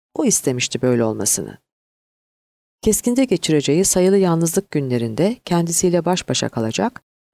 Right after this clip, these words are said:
ruhunu esir almış çalkantıların kökenine inerek hangisini geride bırakıp hangisine sahip çıkacağına karar verecekti güya. Birbirleriyle çelişen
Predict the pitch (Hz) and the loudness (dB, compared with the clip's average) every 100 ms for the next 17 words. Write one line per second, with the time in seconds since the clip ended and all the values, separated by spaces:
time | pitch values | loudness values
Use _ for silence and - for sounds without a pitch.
0 | - 202 196 214 208 180 254 - 151 143 | 2 4 4 2 2 2 0 0 -2 -2
1 | 147 - 147 - 147 143 147 147 151 - | -4 -2 -2 0 -2 -2 0 0 -2 -4
2 | 143 143 139 135 131 131 135 226 - _ | -2 -2 0 -2 -2 0 0 -2 -6 _
3 | _ _ 254 277 208 - 160 143 139 143 | _ _ -2 0 0 2 0 2 0 0
4 | 135 135 135 226 - _ _ _ 247 254 | 0 -2 0 -4 -4 _ _ _ -2 0
5 | 180 170 175 - 160 160 - - 143 135 | 0 2 2 2 0 0 -2 -2 0 0
6 | 131 135 254 _ - 220 226 170 117 113 | 0 0 -2 _ -2 2 2 2 0 -2
7 | 117 - 107 107 98 87 - _ _ _ | -4 -6 -4 -2 -2 -6 -12 _ _ _
8 | _ _ _ _ - 226 226 240 233 247 | _ _ _ _ -2 0 2 2 2 4
9 | 262 202 165 143 - 147 208 240 | 2 2 0 -2 0 0 0 -4